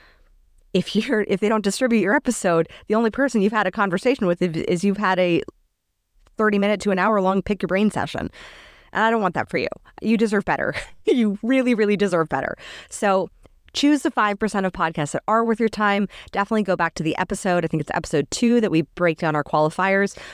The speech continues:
for the other qualifiers as far as what we look for in a podcast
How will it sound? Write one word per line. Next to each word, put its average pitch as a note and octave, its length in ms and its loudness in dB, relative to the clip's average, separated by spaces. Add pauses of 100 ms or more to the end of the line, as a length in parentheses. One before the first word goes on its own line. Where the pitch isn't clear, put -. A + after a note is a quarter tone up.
for D#3 420 4
the D#3+ 140 0
other F#3+ 180 2
qualifiers F#3 580 2
as - 160 -2
far D#3 180 2
as D3 160 -2 (100)
what E3 180 0
we E3 80 2
look D#3 180 -2
for E3 140 0
in D#3+ 80 0
a D3+ 80 0
podcast D3+ 540 -4